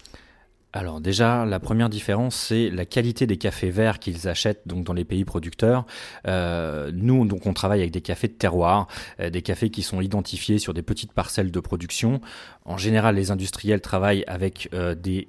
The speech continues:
cafés de coopérative, donc c'est-à-dire que tous les, les, les, toutes les parcelles sont mélangées les unes aux autres, euh, de façon à acheter le, le plus grand, la plus grande quantité, euh, possible,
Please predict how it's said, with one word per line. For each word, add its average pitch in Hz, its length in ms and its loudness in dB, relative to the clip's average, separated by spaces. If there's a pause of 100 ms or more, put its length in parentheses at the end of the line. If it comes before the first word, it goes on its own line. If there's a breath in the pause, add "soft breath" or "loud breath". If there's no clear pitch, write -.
cafés 107 300 2
de 90 80 0
coopérative, 120 840 4
donc 87 180 -2
c'est-à-dire 92 400 -4
que - 80 -4
tous 147 480 2
les, 104 240 4 (340 loud breath)
les, 98 160 2
les, 95 240 2
toutes - 280 -2
les 120 60 6
parcelles 120 440 4
sont 107 140 -2
mélangées 101 400 4
les 95 240 -2
unes 98 100 2
aux 95 140 0
autres, 139 260 2 (300 loud breath)
euh, 92 100 -2
de 92 140 0
façon 101 400 2
à 85 140 2
acheter 90 420 2
le, 92 120 0 (120)
le 90 180 -4
plus - 280 -6
grand, 107 440 4
la 90 80 2
plus 107 120 0
grande 120 200 4
quantité, 98 560 0
euh, 80 140 0
possible, 139 480 2